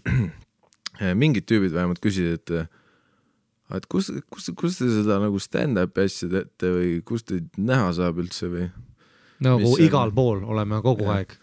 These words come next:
Speaker 1: Et, äh, kõige, kõige kindlam variant meie, meid stand-up'i tegemas leida on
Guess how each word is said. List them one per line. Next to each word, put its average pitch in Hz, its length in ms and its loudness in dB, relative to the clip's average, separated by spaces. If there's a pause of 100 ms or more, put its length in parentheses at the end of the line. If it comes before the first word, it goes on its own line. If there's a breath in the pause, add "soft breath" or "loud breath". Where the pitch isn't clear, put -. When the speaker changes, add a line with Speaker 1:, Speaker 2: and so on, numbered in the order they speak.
(320 loud breath)
Speaker 1:
Et, 101 480 -2
äh, 98 220 0 (180)
kõige, 135 400 2 (480)
kõige 104 320 0
kindlam 98 380 -2
variant 101 320 -2 (100)
meie, 87 600 -2 (1120 soft breath)
meid 92 140 -2
stand-up'i 92 1040 0
tegemas 101 480 0
leida 98 540 0 (100)
on 95 380 0